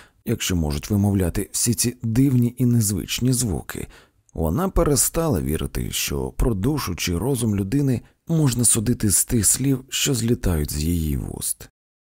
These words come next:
Доброта не мала нічого спільного з лінгвістикою. І ще вона перестала вважати, що захоплива культура її суспільства, а вона і справді щиро нею захоплювалася, найбільше підходить для того, щоб керувати світом.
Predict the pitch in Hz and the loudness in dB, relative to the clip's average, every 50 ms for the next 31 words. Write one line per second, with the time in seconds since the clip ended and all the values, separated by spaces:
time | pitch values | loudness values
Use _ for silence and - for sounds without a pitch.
0 | _ - - 65 65 73 80 73 - - - 80 - - 139 143 135 - - 139 | _ -10 -8 -6 -4 -4 -4 -2 -2 -4 -4 -4 -2 -2 -2 -2 -2 0 0 2
1 | 139 135 127 123 127 139 143 131 127 123 120 117 107 - - - 151 151 139 147 | 4 6 6 4 4 2 2 2 2 2 2 2 0 -2 -2 -2 -2 0 0 0
2 | 127 - - - - 147 151 143 123 98 80 85 90 85 90 139 127 113 101 101 | 0 0 0 0 -2 -2 0 2 2 2 2 2 2 0 0 0 2 2 2 0
3 | - 123 98 - - - - - - 60 50 - - - - _ _ _ _ _ | 0 0 0 0 -2 -4 -6 -8 -8 -8 -8 -8 -12 -16 -20 _ _ _ _ _
4 | _ _ - - 50 - - - - 170 185 180 170 156 156 143 - - 131 120 | _ _ -8 -8 -6 -6 -4 -4 -2 0 0 2 2 0 0 0 0 2 2 2
5 | 113 104 - - - 143 143 127 110 101 92 87 85 85 101 131 143 - 131 120 | 2 0 0 -2 -2 -2 -2 0 0 0 0 0 0 -2 -2 -4 -4 -4 -4 -4
6 | - - - 123 - - - 131 117 110 120 110 - - - 160 156 - 156 131 | -2 -2 -4 -4 -6 -6 -6 -4 -2 -2 -2 -2 -2 -4 -6 -6 -4 -4 -2 -2
7 | 120 113 - - 117 101 95 - - 151 147 123 110 104 98 110 120 113 - - | -2 -4 -2 0 0 0 0 0 0 0 2 2 0 0 0 0 2 2 0 2
8 | 117 104 - - - 156 170 160 131 - - - - - - - - _ _ _ | 2 2 2 0 0 -2 -2 -2 -2 -2 -2 -4 -6 -8 -8 -10 -14 _ _ _
9 | _ - 50 53 60 69 85 107 110 101 - - - 139 127 107 78 53 50 - | _ -6 -4 -2 -2 -2 -2 0 0 0 0 2 2 2 2 0 -2 -4 -4 -6
10 | 50 50 50 50 - - - - 107 95 80 67 64 67 62 67 78 76 85 90 | -6 -6 -6 -4 -4 -4 -2 0 0 0 0 0 -2 -2 -2 -2 -2 -2 -4 -4
11 | - - - 143 - - 76 69 62 64 50 - - - - 50 - - - _ | -4 -4 -4 -4 -2 -2 -4 -4 -4 -4 -4 -4 -4 -4 -4 -8 -10 -14 -16 _
12 | _ - 147 143 143 139 131 117 101 101 147 180 - - - - - 131 - - | _ -2 0 2 4 4 4 4 2 0 -2 -2 -4 -6 -4 -2 0 0 0 0
13 | - 147 151 131 139 123 113 107 113 110 - 151 151 135 143 143 - - - - | -2 -2 0 0 2 2 2 2 0 0 0 0 0 0 -2 -4 -6 -6 -4 -4
14 | 156 147 - - - - - 147 139 135 123 101 92 90 - - - 110 95 - | -2 -2 -4 -6 -8 -4 -2 0 2 2 2 2 0 -2 -2 -2 -2 0 0 0
15 | - - 67 62 52 - - - - | 0 0 -2 -6 -6 -6 -8 -8 -8